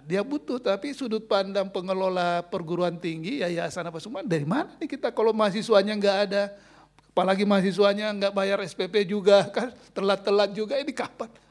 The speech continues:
Apa yang mau dibayarin nih? Kan begitu nih kira-kira gambarannya ini yang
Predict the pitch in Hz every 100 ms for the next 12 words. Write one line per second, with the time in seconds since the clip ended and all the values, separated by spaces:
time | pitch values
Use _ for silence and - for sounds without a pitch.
0 | - 214 220 208 202 196 196 277 320 339
1 | 311 247 - - _ _ 240 269 233 247
2 | 226 214 220 202 214 202 196 180 175 165
3 | 170 165 160 165 160 196 156 143